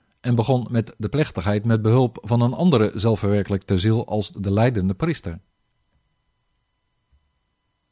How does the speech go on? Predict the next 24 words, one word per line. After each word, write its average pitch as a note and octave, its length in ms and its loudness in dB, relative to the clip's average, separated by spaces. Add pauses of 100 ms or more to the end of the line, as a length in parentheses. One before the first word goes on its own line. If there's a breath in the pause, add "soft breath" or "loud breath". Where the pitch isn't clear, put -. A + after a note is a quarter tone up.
(1200 soft breath)
Na B2+ 220 4
de B2 80 0
plechtigheden A#2 800 0
te - 80 -2
hebben A#2 220 2
afgerond, A2+ 680 -2 (260 soft breath)
ontdekte B2 600 -2
de A2 160 4
guru A2+ 380 4
toen C3 160 2
hij A#2 120 4
terugkeerde A2 720 -2 (220 soft breath)
dat C3 220 -2
zijn B2+ 220 2
instructies A#2 560 -2
waren A2+ 460 2
genegeerd A#2 800 -2 (300 soft breath)
en B2+ 280 -4
daarom A#2 420 4
sprak C3 320 0
hij C#3 180 4
een D#3 120 2
vloek A2 220 0
uit. F2 320 -4